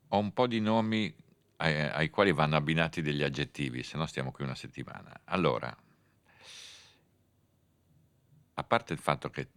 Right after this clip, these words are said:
nei nostri voti c'è anche Valsecchi, che non ha mai corso in Formula uno, quindi non può essere sottovalutato,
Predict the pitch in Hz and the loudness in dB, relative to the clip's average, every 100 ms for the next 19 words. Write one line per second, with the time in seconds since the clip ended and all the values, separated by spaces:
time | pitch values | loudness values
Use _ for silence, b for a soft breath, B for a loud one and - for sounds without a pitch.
0 | _ 73 71 73 87 - - 80 71 80 | _ -6 -4 0 -2 -2 -2 0 0 0
1 | 92 - 82 - 69 69 - 64 69 - | 0 -2 -8 -2 -2 -2 -6 -4 -4 -4
2 | - 62 58 - - 76 82 B B B | -8 -8 -8 -20 -10 -10 -10 B B B
3 | B B _ 71 69 69 78 80 - 110 | B B _ -8 -4 2 4 2 8 8
4 | 104 - 69 - 69 67 65 65 64 69 | 8 2 -6 -4 -2 0 -2 -2 -4 -4
5 | 69 65 80 73 71 67 65 71 67 67 | -4 0 0 0 -4 -6 -6 -4 -2 -4
6 | 65 62 58 - 76 80 | -4 -6 -6 -6 -6 -6